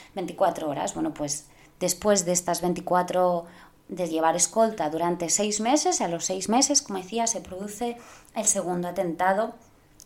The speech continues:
Y bueno, él simplemente iba caminando por la calle y un carruaje lo, lo arrolló, bueno, el caballo se le tiró encima, por decirlo así,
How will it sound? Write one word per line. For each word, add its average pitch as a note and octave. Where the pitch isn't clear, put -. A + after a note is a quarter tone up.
Y B3+
bueno, A3+
él G3+
simplemente G#3+
iba G#3+
caminando F3
por E3+
la F#3
calle C#4
y G3
un F#3+
carruaje G#3+
lo, F3
lo D3
arrolló, G3
bueno, E3+
el D3
caballo E3
se D#3+
le D#3+
tiró D#3
encima, G#3+
por F3
decirlo E3
así, A3